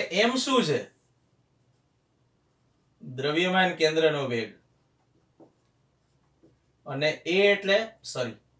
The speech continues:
દ્રવ્યમાન કેન્દ્રનું દળ. જ્યારે A એટલે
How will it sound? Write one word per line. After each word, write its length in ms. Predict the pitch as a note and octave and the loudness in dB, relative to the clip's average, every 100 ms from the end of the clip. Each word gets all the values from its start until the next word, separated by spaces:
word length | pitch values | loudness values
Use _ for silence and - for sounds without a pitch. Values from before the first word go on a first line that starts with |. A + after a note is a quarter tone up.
| - | -12
દ્રવ્યમાન 360 | C3+ E3 F#3+ E3+ | -4 -2 -2 0
કેન્દ્રનું 480 | D#3+ D#3+ E3 F3 A3+ A#3+ _ C#3+ | 0 2 0 0 -4 -10 _ -6
દળ. 220 | C#3+ A#2+ - _ _ _ _ _ _ _ | -2 -2 -6 _ _ _ _ _ _ _
જ્યારે 340 | B2+ C#3 D3+ D#3+ D#3 F3 | -6 0 6 6 4 0
A 20 | G3 G3+ | 4 4
એટલે 200 | G3+ | 4